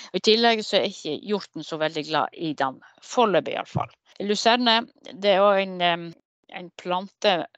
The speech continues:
med dypt rotsystem, sånn som strandsvingel, og den luserne kan jo samle nitrogen, så den er jo selvforsynt med nitrogen. Den, eh, har vi jo heller ikke så mye erfaring med, men, eh, det ser i alle fall ut som det som, eh,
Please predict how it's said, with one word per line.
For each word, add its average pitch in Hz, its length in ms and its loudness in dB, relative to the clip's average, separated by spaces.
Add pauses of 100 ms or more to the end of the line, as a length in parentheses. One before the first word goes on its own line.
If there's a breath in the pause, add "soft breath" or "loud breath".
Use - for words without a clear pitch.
med 175 360 -2 (120)
dypt 226 300 -2
rotsystem, 190 560 -2
sånn 185 240 -12
som - 160 -16
strandsvingel, 185 800 -2
og 185 140 -6
den 190 280 0 (180)
luserne 185 460 0
kan 202 260 -4
jo 170 120 -8
samle 175 500 0 (220)
nitrogen, 180 880 0 (500 soft breath)
så - 220 -6
den 175 140 -2
er 175 160 -2
jo 175 100 -2
selvforsynt 185 640 -4 (160)
med 156 420 -4
nitrogen. 175 640 0 (580)
Den, 202 320 4
eh, 180 280 2
har 208 340 -2
vi 190 120 -2
jo 175 80 0
heller 190 260 -2
ikke 196 140 -6
så 196 120 -6
mye 190 240 -2
erfaring 180 480 2
med, 175 260 2 (380 loud breath)
men, 185 220 0
eh, 185 160 4
det 190 160 -2
ser 214 260 0
i 202 60 4
alle 196 80 2
fall - 180 -6
ut 220 220 -6
som 180 160 -10
det 196 160 0
som, 170 280 -10
eh, 160 180 -4